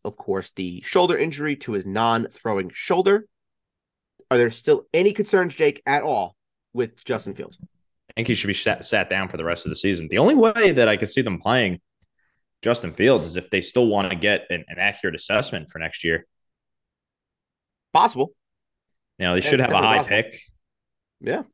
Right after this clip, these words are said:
Speaker 2: I don't know. I, I wouldn't rule them out for taking a quarterback. They, it's weird.
Speaker 1: Especially if they want their own guy as a guy that they drafted. I mean, sure, why not?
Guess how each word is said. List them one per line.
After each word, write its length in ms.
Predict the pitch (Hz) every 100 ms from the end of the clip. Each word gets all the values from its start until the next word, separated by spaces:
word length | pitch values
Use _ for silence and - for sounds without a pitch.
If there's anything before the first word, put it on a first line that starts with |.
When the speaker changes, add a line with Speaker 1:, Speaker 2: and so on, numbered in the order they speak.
| - -
Speaker 2:
I 60 |
don't 120 | 185
know. 220 | 170 185 113
I, 160 | 90
I 180 | - 110
wouldn't 320 | 269 381 349 -
rule 160 | 175
them 140 | 160 123
out 160 | 127
for 80 | -
taking 280 | - 101 98
a 60 |
quarterback. 540 | 82 - 90 85 85 82 -
They, 160 | 196 - _ _ _ _ _
it's 120 | -
weird. 380 | 95 104 82 - _ _ _ _ _ _ _ _ _ _ _ _ _
Speaker 1:
Especially 300 | - 117 120
if 60 |
they 120 | 110 113
want 220 | 117 107
their 180 | 107 107
own 120 | 110
guy 300 | 104 110 120
as 140 | 104
a 40 | 98
guy 200 | 101 110
that 140 | 101
they 140 | 104
drafted. 460 | 98 92 95 - 139
I 40 |
mean, 140 | 104 92
sure, 240 | - 127
why 140 | 101 92
not? 280 | 107 104